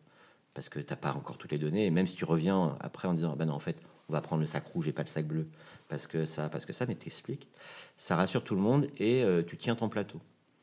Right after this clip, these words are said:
Si, euh, sur un plateau, euh, ou avec un producteur, tu dis, « Bah, pff, je sais pas, euh, je sais pas, on tourne, euh, quand est-ce, je sais pas, je sais pas. » Puis tu dis, « Je sais pas », le producteur commence à dire, « Waouh,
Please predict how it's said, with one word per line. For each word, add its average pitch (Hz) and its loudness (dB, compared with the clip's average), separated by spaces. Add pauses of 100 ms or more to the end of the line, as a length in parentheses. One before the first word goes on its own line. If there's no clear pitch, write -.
(360)
Si, 143 2
euh, 90 6 (360)
sur - -6
un 107 2
plateau, 117 0
euh, 82 2
ou 107 0
avec 104 2
un 101 0
producteur, 92 -4
tu 123 -14
dis, « - -14
Bah, 123 -10
pff, - -20 (380)
je - -8
sais - -4
pas, 139 2
euh, 92 0 (200)
je - -16
sais - -8
pas, 131 0
on 113 0
tourne, 107 -2
euh, 85 2 (720)
quand 87 -4
est-ce, 95 -4 (200)
je - -12
sais 98 -4
pas, 95 -2
je 87 -4
sais - -4
pas. » 127 -2
Puis - -20
tu - -18
dis, « 160 -8
Je 87 -2
sais - -4
pas », 113 -4
le 117 0
producteur 92 -6
commence 87 -6
à 87 -4
dire, « 85 -2 (400)
Waouh, 95 4